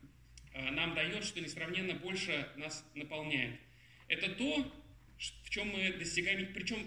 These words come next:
видите, вот сегодняшнее Евангелие, оно нас учит, что дело не в форме, дело не в том, как мы молимся,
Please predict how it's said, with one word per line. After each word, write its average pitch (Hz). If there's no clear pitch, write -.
видите, 220
вот 160
сегодняшнее 196
Евангелие, 185
оно 165
нас 180
учит, 214
что 143
дело 220
не 202
в 202
форме, 180
дело 196
не 196
в 190
том, 196
как 202
мы 175
молимся, 127